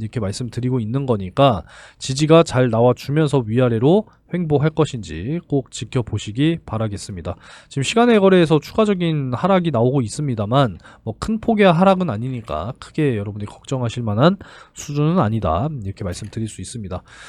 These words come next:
제가 항상 말씀드리지만 유리기판 검사 장비, 뭐, 굉장히 중요하죠. 유리기판은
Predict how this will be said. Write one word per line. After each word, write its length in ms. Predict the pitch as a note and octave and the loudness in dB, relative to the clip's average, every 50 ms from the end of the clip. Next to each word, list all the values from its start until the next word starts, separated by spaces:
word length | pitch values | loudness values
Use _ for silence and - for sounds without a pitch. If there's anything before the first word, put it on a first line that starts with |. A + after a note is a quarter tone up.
| - - - | -20 -20 -20
제가 280 | _ - D3+ E3+ F3 D#3+ | _ 0 2 4 4 4
항상 340 | E3 G3+ G3 G#3+ G#3+ G3+ D#3 | 4 6 6 8 8 8 6
말씀드리지만 920 | C3 C3 - F#3 F#3 D3 D#3 D#3+ F#3+ F3+ D3+ C#3 D3 E3+ F3 D#3+ C3+ A2+ A2+ | 4 2 2 0 -2 0 2 2 2 2 2 2 4 6 6 6 4 2 0
유리기판 520 | C3+ D#3+ G#3 G3+ G#3 - G3 F#3+ F3+ D3+ | 0 0 0 -2 2 4 4 4 4 2
검사 340 | B2+ - C3 C#3 C#3+ F3 F3 | 0 -4 -4 0 2 2 0
장비, 520 | - - B2+ B2 B2+ C3+ D#3 D3 A2 F2+ - _ _ | 2 0 -4 -4 0 2 4 4 4 2 -4 _ _
뭐, 120 | - C3 B2+ | -8 -8 -6
굉장히 300 | - D3 D#3+ F#3 G#3 F#3+ | -4 -2 0 0 0 0
중요하죠. 680 | - - C#3+ D3+ E3 E3+ G#3 G3+ E3+ C3+ D3+ F3 F3 - | 0 -2 0 2 4 4 6 6 6 4 4 2 0 -2
유리기판은 800 | B2+ B2+ C#3+ F3 E3+ E3+ - - C#3+ C3+ D#3+ F3 E3 C3 G2+ | -6 -4 -2 -2 -2 -2 -2 -2 0 2 2 2 2 0 -2